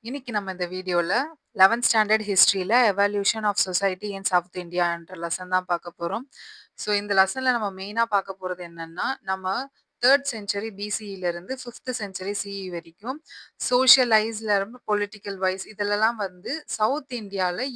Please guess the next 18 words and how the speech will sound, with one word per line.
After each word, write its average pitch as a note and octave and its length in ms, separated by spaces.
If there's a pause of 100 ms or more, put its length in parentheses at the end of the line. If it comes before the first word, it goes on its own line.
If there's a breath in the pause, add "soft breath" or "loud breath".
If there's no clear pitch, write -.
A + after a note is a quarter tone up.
எப்படி C4 360
வந்து G3+ 240
ஃபார்ம் G3+ 460
ஆச்சு, E3+ 360 (480 loud breath)
நம்மளோட G3+ 300 (160)
போயட்ஸ், G#3 560
அதுக்கப்புறம் F#3+ 480
நம்ம F#3 320
என்னென்ன G#3+ 300 (720)
போயம்ஸ்லாம் G#3 560
கொடுத்தாங்க, F3+ 440 (180)
என்னென்ன G#3+ 240 (100)
போயம்ஸ்க்கு F#3+ 440
எவ்வளோ G3 260
இம்பார்ட்டன்ட் F3+ 440
இருக்கு, E3+ 280
எந்தெந்த G#3 320 (160)
போயம்ல F#3 440